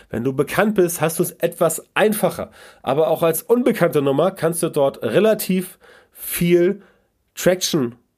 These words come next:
erzeugen. Also P S auf die Straße. Denn was letztendlich wichtig ist und was für alle gleich ist,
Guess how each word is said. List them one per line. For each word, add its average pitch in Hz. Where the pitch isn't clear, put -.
erzeugen. 110
Also 143
P 135
S 143
auf 143
die 107
Straße. -
Denn 147
was 165
letztendlich 160
wichtig 247
ist 113
und 123
was 143
für -
alle 131
gleich 156
ist, -